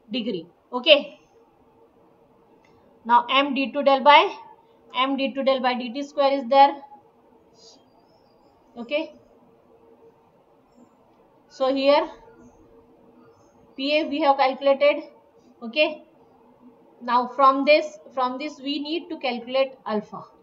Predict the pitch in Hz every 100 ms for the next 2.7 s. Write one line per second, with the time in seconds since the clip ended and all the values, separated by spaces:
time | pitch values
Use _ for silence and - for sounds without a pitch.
0 | _ - _ 226 247 269 277 285 285 247
1 | 240 254 240 240 240 269 262 233 277 320
2 | 269 277 254 262 285 -